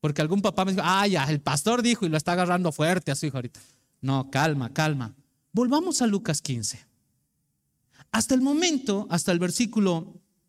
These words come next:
dieciséis, entendemos la condición de este muchacho, lo que este muchacho hizo. Y no tiene, hermanos, ningún justificativo.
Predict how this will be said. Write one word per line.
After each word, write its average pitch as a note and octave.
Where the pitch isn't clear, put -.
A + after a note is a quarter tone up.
dieciséis, D#3
entendemos A3+
la G3+
condición F3+
de F3
este D#3
muchacho, C3
lo D#3+
que G#3
este G#3
muchacho D3+
hizo. -
Y D#3
no F3+
tiene, C#3+
hermanos, A#2
ningún F3+
justificativo. C3